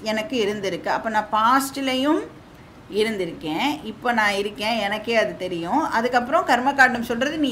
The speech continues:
இதெல்லாம் பண்ணினா ஃபியூச்சர்ல உனக்கு இதெல்லாம் கிடைக்கும். அப்போ நான் ஃபியூச்சர்லேயும் வந்து continue ஆக போறேன். சரி,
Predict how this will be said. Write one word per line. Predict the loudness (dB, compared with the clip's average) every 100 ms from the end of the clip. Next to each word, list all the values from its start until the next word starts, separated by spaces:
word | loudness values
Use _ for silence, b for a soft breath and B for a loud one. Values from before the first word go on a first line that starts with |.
| 0
இதெல்லாம் | 2 4 4 4
பண்ணினா | 2 2 4 6 4 B B B -20 -14
ஃபியூச்சர்ல | -6 -4 -4 2 6 6 6 4 4 4
உனக்கு | 2 -2 -4 -2 -2 -2 B B -4 2
இதெல்லாம் | 6 6 8 8 6 4
கிடைக்கும். | 4 2 -2 -8 -6 -4 -2 -2 -2 -4 -6 -4
அப்போ | 2 6
நான் | 6 2
ஃபியூச்சர்லேயும் | -2 2 4 4 4 2 2 2
வந்து | 2 2 2 0 B B -14 -2
continue | 2 2 2 2 2 2 2 2 4 4
ஆக | 4 0 -4 -2
போறேன். | -2 0 -2 -2 -4 -4 -2
சரி, | 0